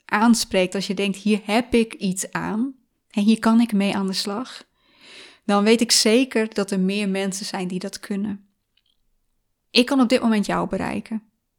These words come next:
Ik kan nog een aantal mensen bereiken. Hè, ik, ik, ik,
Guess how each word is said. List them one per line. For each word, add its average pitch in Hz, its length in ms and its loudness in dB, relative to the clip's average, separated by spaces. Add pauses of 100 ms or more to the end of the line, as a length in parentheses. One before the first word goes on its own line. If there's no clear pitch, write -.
(220)
Ik 202 180 -6
kan 196 500 -6 (500)
nog 214 260 0
een 208 120 2
aantal 220 280 2
mensen 202 340 2
bereiken. 202 560 -2 (380)
Hè, - 100 -6
ik, 226 180 -4
ik, - 180 -14
ik, - 180 -14